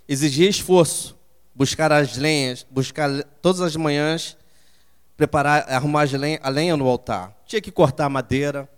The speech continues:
tinha que cortar madeira do tamanho do altar. Não podia ser de qualquer maneira. Cansa, não cansa, irmãos?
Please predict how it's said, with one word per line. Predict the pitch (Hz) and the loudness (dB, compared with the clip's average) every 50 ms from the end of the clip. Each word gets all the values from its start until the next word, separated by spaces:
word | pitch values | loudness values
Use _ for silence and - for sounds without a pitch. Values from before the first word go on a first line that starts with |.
| - - _ _ - - - - - | -20 -20 _ _ -20 -20 -20 -20 -18
tinha | - - 170 | -14 -12 -4
que | - | 0
cortar | 175 156 147 170 160 | 0 0 2 2 0
madeira | 156 147 135 147 156 151 151 | 0 0 0 0 -2 -2 -4
do | 139 | -6
tamanho | - 151 135 135 139 143 139 | -8 -6 -4 0 0 0 2
do | 127 135 | 2 2
altar. | 127 123 120 - - 143 135 135 127 127 - - - _ _ _ - _ _ _ _ _ - _ _ _ - - - - - - - - | 0 0 -2 -2 -2 -2 -2 -2 -2 -6 -10 -16 -20 _ _ _ -20 _ _ _ _ _ -20 _ _ _ -20 -20 -20 -20 -20 -20 -20 -16
Não | - 190 | -14 -6
podia | 190 214 185 156 185 190 175 | -2 -2 -2 0 0 -2 -2
ser | - 190 175 | -2 -4 -6
de | 156 | -6
qualquer | - 156 139 - 156 | -6 -6 -4 -2 -2
maneira. | 139 135 123 117 117 123 131 135 139 135 127 - _ - _ - - - _ _ _ _ - - - _ _ - - _ _ _ _ - - - - - _ _ - - _ - | -2 -2 -4 -8 -8 -8 -8 -8 -10 -12 -14 -18 _ -20 _ -20 -20 -20 _ _ _ _ -20 -20 -20 _ _ -20 -20 _ _ _ _ -20 -20 -20 -20 -20 _ _ -20 -20 _ -4
Cansa, | 262 247 226 220 - 190 | -2 0 0 0 0 0
não | 160 156 156 | 0 -2 -2
cansa, | - 214 202 170 - 156 | 0 0 0 0 -2 -4
irmãos? | 123 127 123 110 101 - - - - | -8 -8 -10 -14 -14 -18 -20 -20 -20